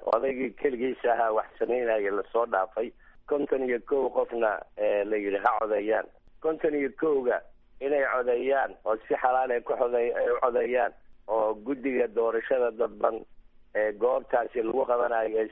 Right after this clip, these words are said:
si xalaala u qabtaan oo dadkana mataqaanaa ay u kala garsooraan, waxay dhaantaa tii odayga keliya uu saxiixanayay. Marka bilow weeye si adiga sheegtay, laakiin weli heerkii la rabay oo wacyigelinta iyo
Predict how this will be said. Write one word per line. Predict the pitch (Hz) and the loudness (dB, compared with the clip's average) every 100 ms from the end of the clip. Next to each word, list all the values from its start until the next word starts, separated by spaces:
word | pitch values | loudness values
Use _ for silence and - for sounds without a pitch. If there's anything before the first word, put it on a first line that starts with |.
| - | -4
si | |
xalaala | 120 113 113 117 120 107 | -2 0 2 2 0 -2
u | 117 | 0
qabtaan | 113 - 123 113 - - - _ - | -2 0 0 0 -4 -20 -20 _ -2
oo | 113 113 | 0 0
dadkana | 117 151 - 135 127 | -2 -2 0 0 0
mataqaanaa | 131 127 127 120 117 107 | -2 0 0 0 0 0
ay | |
u | 127 | -2
kala | - 135 123 | 0 0 0
garsooraan, | 110 107 - 113 123 110 - - - - - | 0 -2 0 2 2 0 -6 -20 -20 -16 -6
waxay | 107 151 156 | 0 0 2
dhaantaa | 143 123 - 123 - | 0 0 0 -2 -2
tii | - 143 | -2 0
odayga | 92 123 147 135 113 | 2 2 0 -2 -4
keliya | 127 131 117 | -4 0 0
uu | 113 | -2
saxiixanayay. | - 104 107 113 104 87 - - - - | 0 0 0 0 -2 -4 -12 -20 -20 -6
Marka | - 151 160 139 135 127 123 - - - - | -2 0 2 2 2 2 0 -6 -20 -20 -6
bilow | 131 160 180 147 | -2 0 2 2
weeye | 135 131 | 0 0
si | 160 | 2
adiga | 139 135 147 | 0 0 -4
sheegtay, | - 117 - 175 - - | -2 -2 0 -4 -4 -4
laakiin | 123 135 - 147 | 0 0 -2 -2
weli | 139 139 165 190 175 - _ | 0 0 0 -2 -4 -10 _
heerkii | 139 170 156 - 151 | -2 -2 -2 -2 0
la | 135 | 0
rabay | 117 127 147 - - - - - | 0 0 -2 -4 -14 -20 -20 -2
oo | 123 131 | 0 2
wacyigelinta | 123 135 127 117 139 160 - 139 | 0 0 -2 -2 -2 -2 0 0
iyo | 120 131 123 127 123 117 113 107 | 0 -2 2 2 4 2 2 0